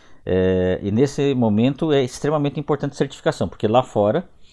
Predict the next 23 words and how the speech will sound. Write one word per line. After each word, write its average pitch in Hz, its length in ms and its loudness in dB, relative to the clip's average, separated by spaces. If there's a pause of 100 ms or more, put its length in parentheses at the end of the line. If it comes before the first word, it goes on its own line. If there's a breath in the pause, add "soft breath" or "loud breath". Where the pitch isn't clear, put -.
(240 soft breath)
ela 98 240 0
exige, 113 800 0
exige 107 320 -4
mais 104 300 4
do 120 100 -6
que 139 120 -4
aqui 139 420 -6 (320 soft breath)
dentro 120 380 0
em 131 160 -4
alguns 127 280 -2
casos, - 480 2 (400)
né? 87 240 -8
Então 104 200 -4
esse 98 180 -6
é - 20 -4
um 101 60 -6
ponto 110 220 -6
importante 107 340 -6
pra - 100 -18
você 117 80 -6
pensar. - 460 -4 (640)
Uma 190 220 2
dica 147 500 0